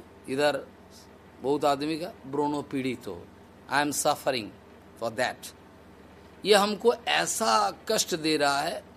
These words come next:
ये सच्चा बात। बोलते बोलते बोले, "दैनार्णवे निमग्न हम", हम दैन्य का सागर में डूब गया, क्योंकि हमारा कोई रास्ता है नहीं।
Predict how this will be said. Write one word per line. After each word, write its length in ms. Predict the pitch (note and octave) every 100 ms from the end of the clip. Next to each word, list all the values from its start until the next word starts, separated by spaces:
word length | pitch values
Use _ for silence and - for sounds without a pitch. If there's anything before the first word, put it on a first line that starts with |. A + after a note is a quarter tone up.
| - - - - - -
ये 100 | F#3+
सच्चा 460 | G3 G#3+ - B3+
बात। 240 | F#3+ G#2+ - - - - - - - - - - - - - - - -
बोलते 400 | D3 F3+ F3+ A3+
बोलते 400 | F3+ D#3+ F#3+ G3+
बोले, 340 | D3+ D3+ G3+
"दैनार्णवे 920 | D3+ D3+ C#3+ C#3 D3+ E3+ F3 D#3 C#3+
निमग्न 480 | C3 C3 C3 C3 B2
हम", 460 | B2 B2 B2+ F#3+ D4+ - - - -
हम 200 | D3 C3+
दैन्य 380 | D3 D#3 D#3+
का 120 | D3 C#3+
सागर 440 | - B2+ C3+ C#3+
में 220 | C3+ A#2+
डूब 180 | A#2+ B2+
गया, 260 | C3+ D3+ D#3+
क्योंकि 360 | D#3 C3 D3
हमारा 440 | A#2 A2 A#2 B2 C#3
कोई 220 | D3+ D3
रास्ता 400 | A2+ G#2 - A#2+
है 340 | F#2+ F#2 F#2+
नहीं। 140 | F#2+